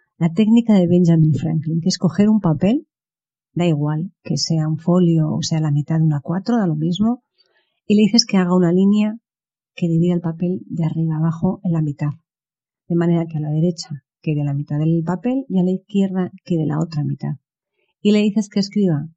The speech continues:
en el lado izquierdo los pros y en el lado derecho los contras. Y que él mismo vaya diciendo qué ventajas saca comprando lo que tú vendes y qué inconvenientes tiene comprar lo que tú vendes.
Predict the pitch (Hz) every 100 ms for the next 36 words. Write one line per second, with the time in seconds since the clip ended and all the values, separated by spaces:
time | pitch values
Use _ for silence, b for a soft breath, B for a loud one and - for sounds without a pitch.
0 | _ 160 156 147 143 160 165 190 185 165
1 | 143 127 - _ _ _ _ _ 156 147
2 | - 185 214 240 - _ _ _ _ _
3 | - 175 160 160 170 160 160 160 165 175
4 | 165 165 _ - 160 - - 139 160 139
5 | 131 - _ - 165 202 226 220 226 202
6 | 180 185 233 _ _ _ _ _ _ _
7 | _ - 165 180 185 165 185 175 165 170
8 | - _ _ _ - 202 214 202 196 196
9 | - - 127 - - _ - - 180 175
10 | - 160 _ _ _ - 156 139 170 175
11 | 151 160 160 180 185 185 185 226 - -
12 | _ _ _ _ _ _ _ _ _ 226
13 | 196 233 226 220 214 208 202 196 196 180
14 | - 196 185 190 202 - 170 165 156 160
15 | 151 156 - 120 127 139 139 -